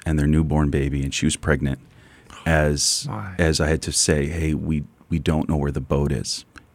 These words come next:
Speaker 1: And we're not picking anything up on satellite. And there was war, and we knew that. They knew that going in. But I watched that fear hit that wife, um, and it's one of those things that I struggle with as a leader,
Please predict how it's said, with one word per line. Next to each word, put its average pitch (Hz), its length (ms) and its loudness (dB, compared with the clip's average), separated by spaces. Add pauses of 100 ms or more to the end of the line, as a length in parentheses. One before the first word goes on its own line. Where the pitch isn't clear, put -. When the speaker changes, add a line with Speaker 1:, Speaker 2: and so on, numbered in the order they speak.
(380)
Speaker 1:
And 73 440 2 (200)
we're 82 140 2
not 80 200 4
picking 76 260 0
anything 71 280 0
up 65 120 -6
on 64 120 0
satellite. 69 520 -2
And 90 80 6
there 87 80 8
was 85 160 4
war, 73 440 2
and 85 100 6
we 87 80 8
knew 85 200 6
that. 69 220 -2 (100)
They 80 80 0
knew 80 140 6
that 69 180 0
going 71 260 -2
in. 67 220 -4 (500)
But 87 80 4
I 87 60 10
watched 95 280 8
that 85 140 6
fear 85 320 4
hit 80 160 0
that - 180 0
wife, 76 640 -2 (760)
um, 69 520 0 (180)
and 76 680 2 (2250)
it's - 180 2
one 101 100 10
of 101 60 10
those 101 160 6
things 92 140 8
that 82 100 4
I 80 40 6
struggle 80 380 2
with 113 160 2
as - 140 -2
a 76 80 0
leader, 80 300 2